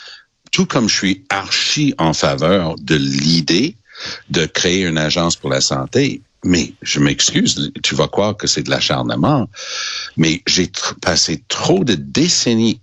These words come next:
à Québec, dans la fonction publique et comme élu, côtoyant la fonction publique, pour ne pas savoir que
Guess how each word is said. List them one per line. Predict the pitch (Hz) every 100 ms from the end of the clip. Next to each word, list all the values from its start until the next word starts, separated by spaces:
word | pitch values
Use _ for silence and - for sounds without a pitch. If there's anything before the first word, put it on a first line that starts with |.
| -
à | - 131
Québec, | - 127 110 87 - -
dans | 85
la | 131
fonction | 143 135 127 127
publique | - 98 95 - - -
et | 113 135 -
comme | - 92
élu, | 92 90 85 76 - - -
côtoyant | - 110 104 98 120
la | 95
fonction | 78 71 71 64
publique, | 67 - 151 - - - - - - _
pour | -
ne | 82
pas | 78 135
savoir | 143 82 69 87 147 135
que | - 73